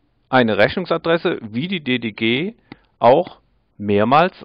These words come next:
angelegt werden muss mit der gleichen I-K-Nummer. In diesem Fall nehmen wir die D D G für die bama und übernehmen diese als Rechnungsadresse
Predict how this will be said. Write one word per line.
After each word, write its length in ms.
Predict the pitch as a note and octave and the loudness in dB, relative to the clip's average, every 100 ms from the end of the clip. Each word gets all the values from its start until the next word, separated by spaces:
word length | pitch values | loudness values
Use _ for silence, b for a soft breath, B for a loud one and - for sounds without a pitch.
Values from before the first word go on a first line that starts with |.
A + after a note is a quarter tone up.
| - | -10
angelegt 680 | C#3+ C#3+ B2+ A2 G2+ - | -6 -4 -2 -2 -2 -4
werden 280 | A2 G#2 A2 | 0 0 0
muss 400 | A2+ C#3+ - - | -6 -6 -8 -16
mit 380 | C#3 D#3+ - - | -12 -12 -12 -2
der 240 | F3 F#3+ - _ | -2 -2 -10 _
gleichen 440 | - F#2+ F2+ G#2+ G#2+ | -2 0 0 -2 -12
I-K-Nummer. 720 | F#2+ - G2 E2+ F2 F2+ G#2 - - - _ _ _ b b b b b _ - | -12 -8 -6 -6 -8 -10 -10 -12 -20 -20 _ _ _ b b b b b _ -12
In 120 | A2+ | -8
diesem 260 | C3 D#3+ | -6 -6
Fall 340 | D#3+ D3+ D3+ D3+ _ _ | 0 2 2 -2 _ _
nehmen 320 | A#2 A#2+ A2+ | -2 -2 -2
wir 140 | G#2+ | -4
die 140 | G#2+ G#2 | -6 -8
D 180 | A2 G#2+ | -10 -10
D 120 | G2+ | -10
G 240 | - G#2 | -8 -8
für 220 | G2 G#2 | -8 -12
die 100 | F#2+ | -14
bama 480 | F#2 G2 C#3 F#3 G#3 - _ _ _ _ _ _ _ _ _ _ _ _ _ _ - _ _ _ _ | 0 4 4 2 -6 -12 _ _ _ _ _ _ _ _ _ _ _ _ _ _ -20 _ _ _ _
und 220 | F3 F#3+ | -4 -4
übernehmen 680 | - C3+ B2 G2 G2+ A2+ B2+ | -4 -4 -4 -4 -6 -6 -6
diese 500 | B2 A#2+ A#2 C3+ B2+ _ _ _ _ - | -6 -6 -6 -6 -6 _ _ _ _ -2
als 400 | G#2+ G2 - - | -2 -2 -8 -2
Rechnungsadresse 1120 | G#2+ A#2 C#3 A#2+ A#2+ A2 G#2+ A2 - A2 | -2 -2 -8 -6 -6 -4 -4 -4 -2 -6